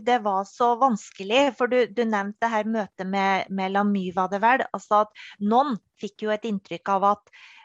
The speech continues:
eh, ut fra samtaler med E U-sida, om at her ville det være mulig å komme inn og få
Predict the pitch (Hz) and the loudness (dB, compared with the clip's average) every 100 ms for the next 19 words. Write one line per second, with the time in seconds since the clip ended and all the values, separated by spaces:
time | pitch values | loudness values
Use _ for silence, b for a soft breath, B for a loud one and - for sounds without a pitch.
0 | _ 196 196 - 190 - 214 - 202 - | _ -2 -2 -2 -6 -2 0 2 0 0
1 | 170 175 208 190 180 185 - 180 165 165 | 0 2 2 0 -2 -4 -4 -8 -8 -12
2 | - 175 214 247 185 185 - - 180 208 | -8 2 4 4 4 0 0 -2 2 2
3 | 220 190 165 185 196 202 214 220 180 226 | 0 -4 -6 -2 0 0 0 -2 -4 -6
4 | 240 - 254 208 165 175 208 196 - - | -6 -6 -4 -4 -4 -4 -2 2 2 2
5 | 170 190 | 0 0